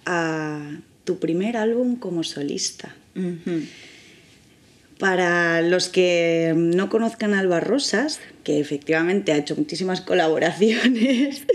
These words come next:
Speaker 1: <laughs> en este primer álbum como solista, ¿qué podemos encontrar? ¿Qué tipo de música nos vamos a encontrar?
Speaker 2: Bueno, nos vamos a encontrar una fusión de estilos.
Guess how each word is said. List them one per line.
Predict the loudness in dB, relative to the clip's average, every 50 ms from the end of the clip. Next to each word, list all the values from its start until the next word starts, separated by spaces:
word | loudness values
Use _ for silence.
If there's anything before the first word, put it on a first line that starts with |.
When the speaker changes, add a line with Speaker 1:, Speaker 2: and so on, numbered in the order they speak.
| 2 2 0
Speaker 1:
<laughs> | 0 0 -2 -2 0
en | 2 2
este | 2 2 2 0 0
primer | 2 2 2 2 4 4 2
álbum | 2 2 2 2 2 2 2
como | 2 0 0 0 0
solista, | 0 0 2 2 2 2 0 -2 -2 0 0 2 2 2 2 0 -2 -6 -10 -18 -20 -20 _ _ _ _ -18 -2 0
¿qué | 0 0
podemos | 2 2 2 2 2 2 0 0
encontrar? | -2 -2 -2 -2 -4 -4 -4 -4 -4 -4 -6 -8 -14 -18 -20 -20 -20 -10 -8
¿Qué | -6 -4
tipo | -4 -2 0 2 2
de | 4 4
música | 2 2 0 0 0 -2 -2 0 0 0 0 0 0
nos | 0 0 0
vamos | 0 0 0 0 0 0
a | 0
encontrar? | 0 0 -2 -2 -4 -4 -6 -8 -10 -12 -16 -20 _ _ _ _ _ _ -20 -20 -20 -20 -20 _ _
Speaker 2:
Bueno, | -2 0 0 2 2 0 -2 -2 -4 -8 -10 -14 -12 -8
nos | -8 -6 -4
vamos | -2 -4 -2 -4 -4
a | -4
encontrar | -4 -4 -4 -4 -2 -2 -2 -2 -2
una | -2 -2 -4 -6
fusión | -8 -10 -12 -6 -2 -2 0 0 -2
de | -4 -6
estilos. | -8 -8 -8 -8 -6 -6 -8 -8 -12 -14 -16 -16